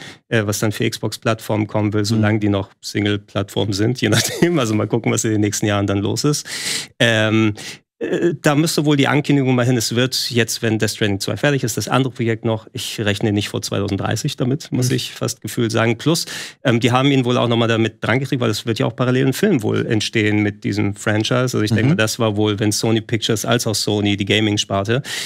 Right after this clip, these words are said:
Speaker 1: ähm, dann das gemeinsam gemacht. Und hier Hermann Hulst, äh, ja auch jetzt Chef der, der Studios,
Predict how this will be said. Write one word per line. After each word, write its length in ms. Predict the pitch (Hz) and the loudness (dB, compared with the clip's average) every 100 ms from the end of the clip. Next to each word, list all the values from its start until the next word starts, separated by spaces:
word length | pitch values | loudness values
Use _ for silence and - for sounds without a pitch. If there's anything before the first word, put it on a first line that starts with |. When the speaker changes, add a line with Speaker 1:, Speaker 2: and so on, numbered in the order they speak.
| - _ | -10 _
Speaker 1:
ähm, 240 | 110 101 98 | -2 0 0
dann 280 | 98 95 | 0 0
das 200 | 98 98 | -2 -4
gemeinsam 340 | 98 101 98 101 | -2 0 0 0
gemacht. 240 | 98 113 | 0 2
Und 100 | 110 | 0
hier 160 | 113 110 | 0 2
Hermann 300 | 110 110 104 | 2 2 2
Hulst, 400 | 117 156 - - | 0 0 -2 -2
äh, 220 | 113 113 | 0 0
ja 180 | 107 107 | 2 0
auch 140 | 98 | 0
jetzt 180 | 110 - | -2 -2
Chef 240 | - 127 | 0 -2
der, 260 | - 120 120 | -2 -2 0
der 140 | 120 | -2
Studios, 540 | 113 - 113 110 107 | -4 -2 0 0 0